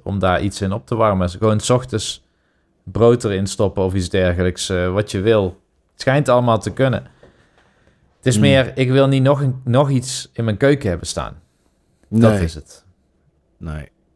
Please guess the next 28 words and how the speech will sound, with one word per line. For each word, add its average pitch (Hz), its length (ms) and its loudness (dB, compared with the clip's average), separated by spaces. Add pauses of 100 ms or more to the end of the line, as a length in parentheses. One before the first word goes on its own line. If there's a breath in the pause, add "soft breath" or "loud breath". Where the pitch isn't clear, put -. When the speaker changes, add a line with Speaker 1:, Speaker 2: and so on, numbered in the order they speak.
(140)
Speaker 2:
ja. 80 280 -10 (280)
Nee, 110 240 2
ja, 110 220 4
en 131 160 6
ik, 151 180 2
ja, 131 420 6
nee, 98 300 -2
ja. 78 280 -12 (140)
Ik, - 200 0
ik 156 140 2
heb 170 160 4
er 160 60 4
geen. 170 460 6 (880)
Ehm, 117 1080 6 (1080)
en 127 140 4
ik 107 260 2
denk 117 200 4
ook 117 80 2
niet 117 160 6
dat 95 100 -10
die 110 120 -2
er 98 80 -2
gaat - 180 -2
komen. 87 280 -2 (160)
Speaker 1:
<laughs> - 120 -20
Speaker 2:
Voor, - 140 -6
ik 113 60 -12
bedoel, 123 380 8